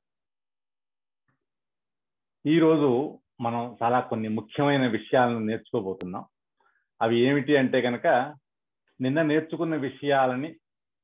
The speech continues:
క్లుప్తంగా మనం పునర్విమర్శ, తర్వాత మనలో ఉన్న నాడులు, మూడు నాడులని నిన్న తెలుసుకున్నాము, వాటిని సమతుల్యతలోకి ఎలా తీసుకురావడం, దాని తర్వాత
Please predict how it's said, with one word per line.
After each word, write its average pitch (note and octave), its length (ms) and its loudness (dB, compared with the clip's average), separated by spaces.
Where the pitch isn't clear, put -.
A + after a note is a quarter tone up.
క్లుప్తంగా C#3 680 -2
మనం A#2 320 -6
పునర్విమర్శ, A#2+ 680 -2
తర్వాత A#2 560 2
మనలో D3 360 2
ఉన్న C#3 180 0
నాడులు, B2 680 0
మూడు D3 200 -6
నాడులని C3+ 540 -2
నిన్న B2 220 -6
తెలుసుకున్నాము, A2 800 -8
వాటిని A#2+ 680 0
సమతుల్యతలోకి D3 1040 2
ఎలా B2 220 0
తీసుకురావడం, F#2+ 720 -6
దాని A2+ 260 -2
తర్వాత G#2 560 -2